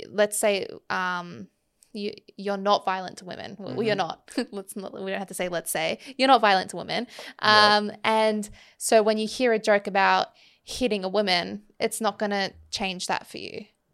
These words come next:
Speaker 1: But the studies are showing that if you are a
Speaker 2: Yeah,
Speaker 1: man that
Speaker 2: okay.
Speaker 1: is violent to women, hearing these jokes about violence to women validates that further for you. And that's when it can become a really
Speaker 2: Mm.
Speaker 1: inappropriate and,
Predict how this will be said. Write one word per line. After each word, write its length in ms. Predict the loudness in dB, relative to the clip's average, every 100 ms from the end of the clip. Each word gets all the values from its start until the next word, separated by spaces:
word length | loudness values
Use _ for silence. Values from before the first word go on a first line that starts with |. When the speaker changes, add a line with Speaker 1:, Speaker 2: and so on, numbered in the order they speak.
| _
Speaker 1:
But 340 | 6 6 4 -2 _ -10
the 80 | -6
studies 420 | 0 4 4 4
are 60 | 0
showing 260 | -2 -2 0
that 160 | -2 -2
if 180 | -4 0
you 140 | 2
are 60 | 2
a 40 |
Speaker 2:
Yeah, 40 | 2
Speaker 1:
man 340 | 2 2 -2 -2
that 180 | 2 4
Speaker 2:
okay. 100 | 4
Speaker 1:
is 120 | 0 2
violent 440 | 2 2 0 -6
to 80 | -10
women, 360 | -6 -4 -4 -8 _ _
hearing 280 | -2 0 2
these 180 | 0 0
jokes 340 | 2 2 2 -6
about 340 | 0 2 2
violence 340 | 0 -2 -4 -10
to 80 | -10
women 420 | -6 -4 -4 -6 _ -4
validates 600 | 2 4 4 0 -4 -6
that 200 | -6 -6 0
further 320 | 2 2 0
for 280 | -6 -6 -6
you. 260 | -8 -16 -18 _ -20 -20 _ -4
And 240 | -2 2
that's 240 | 2 2 0
when 100 | -2
it 100 | -2
can 120 | -6
become 480 | -10 -6 -4 -4 -6 -8
a 60 |
really 320 | -4 -2 -2 -4
Speaker 2:
Mm. 40 |
Speaker 1:
inappropriate 840 | -6 -8 -4 -4 -4 -8 -4 -6 -6 -10
and, 400 | -8 -8 -8 -14